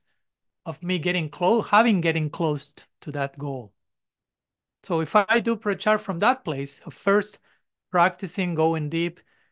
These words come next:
and extending to others the result of that, of course, that prachar will nourish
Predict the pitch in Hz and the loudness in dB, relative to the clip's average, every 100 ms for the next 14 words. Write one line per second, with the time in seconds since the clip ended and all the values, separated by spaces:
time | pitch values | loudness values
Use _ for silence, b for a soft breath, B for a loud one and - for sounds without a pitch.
0 | _ - 160 160 - 196 190 180 160 175 | _ -6 -4 -4 -2 2 2 2 -2 2
1 | 160 170 151 147 156 143 139 - 214 - | 2 4 0 -4 -6 -4 -2 4 4 4
2 | 160 143 135 131 - _ _ _ _ _ | -4 -4 -4 -4 -8 _ _ _ _ _
3 | - 254 - 170 185 180 156 - 180 175 | 0 0 2 2 2 2 0 0 0 0
4 | 170 151 170 185 135 - - | -2 -2 -2 -2 -2 -6 -20